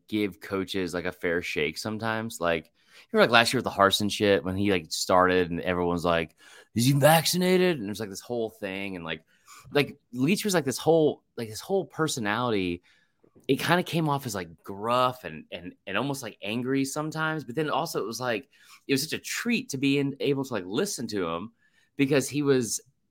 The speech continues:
he was so unique. And, and he truly did not give a shit, like, I think, what people thought of him. He was so comfortable in his own skin, which is, like, that alone is so difficult to see in this day and age. I, I think there's,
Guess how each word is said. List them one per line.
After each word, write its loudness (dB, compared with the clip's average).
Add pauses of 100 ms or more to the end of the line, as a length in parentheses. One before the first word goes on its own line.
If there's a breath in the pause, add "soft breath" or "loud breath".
(340)
he 4
was 4
so 4
unique. 4 (560)
And, 8
and 4
he 2
truly 0
did 0
not -4
give -2
a -2
shit, 0
like, -2
I -2
think, 0
what 2
people -4
thought 2
of -8
him. -12
He 2
was 2
so 4
comfortable -2
in 0
his -4
own 0
skin, -2
which -6
is, -4
like, 0
that 4
alone 4
is -4 (540 loud breath)
so 4
difficult 0
to -8
see -2
in -2
this -6
day -2
and -2
age. -2
I, 0
I -2
think -2
there's, -2